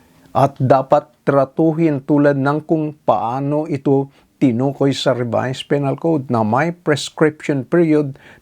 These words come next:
na isang taon mula sa pagkatuklas nito.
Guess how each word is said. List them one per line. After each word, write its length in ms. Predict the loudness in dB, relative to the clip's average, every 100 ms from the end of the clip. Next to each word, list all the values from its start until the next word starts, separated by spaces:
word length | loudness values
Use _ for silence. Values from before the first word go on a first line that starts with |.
| -2
na 240 | -2 -2 -4
isang 560 | -4 -2 0 0 -2 -4
taon 400 | -2 0 -2 -2
mula 320 | -2 0 -2
sa 400 | 0 0 0 -6 _ -20 _ -2
pagkatuklas 800 | 0 -2 -2 -4 -4 -4 -4 -4
nito. 400 | -6 -6 -8